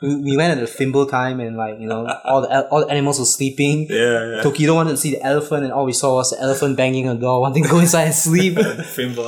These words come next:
Speaker 2: elephant.
Speaker 1: All the lions were, like, sleeping
Speaker 2: Yeah, yeah.
Speaker 1: <laughs> and snoring. Like, oh my god.
Speaker 2: That was
Speaker 1: Uh,
Speaker 2: fun.
Speaker 1: yeah, it was fun.
Speaker 2: Hey, look, we got to, we got to know, uh, Gamerby and Margo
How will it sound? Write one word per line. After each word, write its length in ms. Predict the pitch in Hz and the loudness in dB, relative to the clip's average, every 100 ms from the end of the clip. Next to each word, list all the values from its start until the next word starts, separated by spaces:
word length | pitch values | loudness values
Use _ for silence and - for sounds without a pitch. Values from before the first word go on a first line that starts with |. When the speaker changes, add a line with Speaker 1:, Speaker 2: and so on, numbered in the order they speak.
| 117 | 0
Speaker 2:
elephant. 520 | 127 - - 120 - - - - - - - | 0 -2 -8 -10 -10 -16 -16 -14 -10 -12 0
Speaker 1:
All 180 | 170 175 | 2 4
the 60 | |
lions 340 | 143 151 165 147 | 4 2 2 2
were, 80 | 135 131 | 2 2
like, 140 | 123 | 0
sleeping 480 | - 151 156 175 175 | 0 0 2 4 4
Speaker 2:
Yeah, 500 | 226 - - 120 113 | 4 2 2 4 2
yeah. 260 | 117 117 117 | 2 0 0
Speaker 1:
<laughs> 40 | |
and 80 | 139 | -2
snoring. 580 | - 151 156 175 175 170 | 2 2 4 4 2 0
Like, 280 | 127 120 135 | -2 -6 -6
oh 160 | 131 | -4
my 100 | 120 113 | -4 -4
god. 440 | 117 117 113 160 - - _ _ _ _ | -2 -2 -4 -10 -20 -20 _ _ _ _
Speaker 2:
That 200 | 392 392 | -4 -2
was 140 | 113 104 | -4 -8
Speaker 1:
Uh, 40 | |
Speaker 2:
fun. 200 | 95 98 - _ _ _ 107 | -10 -14 -16 _ _ _ -18
Speaker 1:
yeah, 100 | 107 | -16
it 60 | |
was 160 | 107 - | -16 -20
fun. 140 | - - | -20 -12
Speaker 2:
Hey, 60 | - 415 | -6 -4
look, 180 | 320 196 | -4 -4
we 60 | 160 | -2
got 160 | 208 | -2
to, 240 | 185 139 98 | -2 -8 -8
we 140 | 147 156 | -8 -4
got 180 | 175 | -4
to 60 | 170 | -2
know, 220 | 135 135 123 101 | -2 0 -2 -4
uh, 240 | 113 110 104 | -8 -8 -6
Gamerby 400 | 110 120 110 104 | -6 -4 -6 -6
and 100 | 101 | -6
Margo 320 | 107 117 | -6 -6